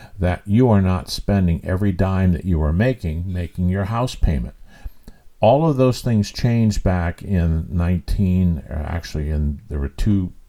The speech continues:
major downturns, but the last one was around two thousand nine, two thousand ten. The laws all changed. The underwriting became much more strict, and then these rules were put in place to make sure that people could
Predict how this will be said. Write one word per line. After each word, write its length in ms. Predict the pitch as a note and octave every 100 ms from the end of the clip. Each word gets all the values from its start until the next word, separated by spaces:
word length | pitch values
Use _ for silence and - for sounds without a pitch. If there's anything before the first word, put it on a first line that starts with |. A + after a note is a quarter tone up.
| - E2+
major 480 | E2+ E2+ D#2+ D2
downturns, 720 | C#2 D#2 D#2+ E2 D2+ C2+ D#2 -
but 160 | D#2 -
the 100 | D2+
last 340 | E2+ E2+ -
one 220 | D#2+ D2
was 140 | D2 D#2
around 320 | D#2+ C2+ B1+
two 160 | F2+
thousand 420 | - C2+ D#2 C#2 C#2+
nine, 240 | D2+ D2
two 160 | D#2 C#2+
thousand 460 | C2+ C2 A#1 -
ten. 440 | - D3 C3 G2+ - - - - - -
The 80 | F#2
laws 360 | F#2+ F2+ E2+
all 240 | D#2+ D2 D2
changed. 640 | - C#3+ C3+ B2+ A2+ - - - -
The 460 | F2+ F#2 F2 D#2+ - G2
underwriting 680 | G#2 F#2+ E2+ E2 E2 E2
became 500 | D2+ - - F2 D#2+
much 360 | D#2 E2 D2+ -
more 280 | E2 C2+ -
strict, 500 | - - C#3 C#3 - - - -
and 220 | G2+ F2
then 160 | F#2 F2+
these 260 | F2 D#2 F#2+
rules 360 | F#2 F2 D#2+
were 80 | F2
put 260 | - F#2+ D2+
in 140 | D#2
place 360 | - G#2 D#2+ -
to 120 | F2+
make 220 | F2 D#2
sure 320 | - A2+ A2
that 240 | G2+ E2 -
people 340 | G#2+ G2+ F#2
could 220 | - E2+